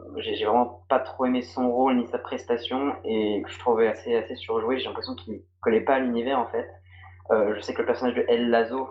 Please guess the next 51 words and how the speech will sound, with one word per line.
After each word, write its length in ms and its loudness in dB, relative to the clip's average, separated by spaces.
on 100 -6
l'avait 220 0
déjà 560 2
mentionné 460 -2
en 60 4
première 320 -4
saison, 240 -4
il 60 0
me 60 -6
semble, 280 0
mais 260 0
vraiment, 320 2
j'en 260 -8
avais, 260 -4
j'avais 180 2
complètement 320 2
oublié. 380 0
Pareil 380 2
avec, 280 -6
euh, 100 -8
l'homme 420 2
qui 120 -10
est 60 -10
pendu 240 -6
par 160 0
les 100 0
pieds 260 -6
que 100 -8
Men 180 0
in 100 2
Black 240 2
retrouve 400 -6
pour 100 -2
l'assister 340 -2
dans 80 -6
sa 160 -6
quête. 340 2
Je, 80 -14
je 120 -18
me 40 -8
rappelle 260 -6
plus 120 -12
vraiment 200 2
de 40 -4
son 140 -8
nom, 140 0
je 80 -12
crois 120 -4
que 80 -14
c'est 240 -2
Lawrence, 460 4